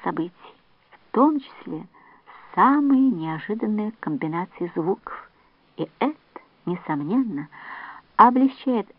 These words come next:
джазовикам творческий процесс. Музыкальная композиция — это весьма грубый пример, но он показывает главную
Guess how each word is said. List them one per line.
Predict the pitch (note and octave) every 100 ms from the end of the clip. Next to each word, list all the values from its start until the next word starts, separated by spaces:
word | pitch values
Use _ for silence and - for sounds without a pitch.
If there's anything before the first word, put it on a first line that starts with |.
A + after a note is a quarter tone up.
| -
джазовикам | D3+ F#3+ F#3 D#3+ D#3 - C#4+ C#4 - _ _ -
творческий | D#3+ A3+ - - - -
процесс. | - E3 - G3+ - _ _ _ _ _ _ _ _ _ _ _ _ _ _ _ _ _ _ - - _ _ - _ _ _ _ -
Музыкальная | G3+ C4 C#4+ D4 E4+ D#4+ D4+
композиция — | C#4 C4 B3 B3 D#4 E4 - - D#3+ E3 - -
это | C4+ C4+ C4
весьма | B3+ - B3+
грубый | G#3+ A3+ C#4 D#3
пример, | - D#3+ D#3 C#3 - _ _ _ -
но | D#3+ D#3 - _ -
он | B3 E4 D#4+ -
показывает | D#3 - G3+ B3+ C4 B3+ A#3+ D#3
главную | E3 D#3+ G#3 C4+ A#3